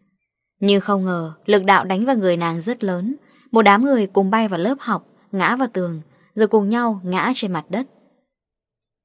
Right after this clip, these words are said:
Nhưng trên mặt đất lại toàn là mảnh thủy tinh nhỏ, làm tiếng kêu rên vang đầy trời. Sau đấy, trong lớp học truyền đến giọng chửi bới, yếu ớt của Triển Nhược Nam. "Mẹ nó,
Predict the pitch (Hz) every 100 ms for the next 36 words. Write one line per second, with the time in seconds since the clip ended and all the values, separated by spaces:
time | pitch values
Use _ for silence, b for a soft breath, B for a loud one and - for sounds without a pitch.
0 | _ _ 196 196 190 202 190 170 190 254
1 | b b - 208 196 196 190 180 180 147
2 | - 170 214 220 220 143 156 165 b b
3 | 208 196 185 190 214 247 226 214 214 202
4 | 196 190 175 156 - 165 151 143 _ _
5 | _ _ _ _ _ _ _ _ _ _
6 | _ _ - - 185 165 165 175 262 _
7 | - 254 277 294 247 165 - 185 170 196
8 | 226 180 - 180 147 160 170 277 b b
9 | b - 185 185 254 311 - - 185 202
10 | 156 170 156 180 180 175 151 _ _ _
11 | _ _ _ b b b b 185 175 196
12 | 196 240